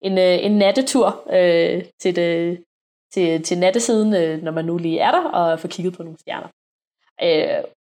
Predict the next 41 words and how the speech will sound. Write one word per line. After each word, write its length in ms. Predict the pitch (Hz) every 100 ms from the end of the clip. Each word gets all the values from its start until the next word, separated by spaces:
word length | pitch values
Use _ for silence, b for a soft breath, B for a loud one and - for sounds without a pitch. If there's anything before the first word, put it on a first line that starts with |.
| -
udover 340 | 359 285 165
det, 200 | - 147
så, 340 | - 233 214 202
øh, 380 | 190 175 170 165
kunne 180 | 233
jeg 60 | 202
også 180 | 156 196
rigtig 180 | 220 214
godt 100 | 185
tænke 140 | 185
mig 100 | 185
at 60 | 170
prøve 120 | 185
at 60 | 190
se 100 | 196
en, 240 | 175 175
en 240 | 170 - 180
jordnedgang. 720 | 165 180 190 180 170 170 - _ _ -
Øh, 240 | - - 165
det 80 | 208
må 80 | 208
være 200 | 185 170
en 100 | 170
ret 100 | 185
fantastisk 440 | 196 180 - 175
ting. 220 | - -
Og, 160 | 92 90
øh, 140 | 98
ikke 140 | 135 247
at 60 |
se 80 | 247
en 80 | 196
sol, 280 | - 262 277
øh, 160 | 208 175
solen 340 | 233 285 302
gå 80 | 277
ned, 160 | 226 214
men 160 | 196
simpelthen 400 | 190 185 180 180
se, 60 | -
øh, 160 | 170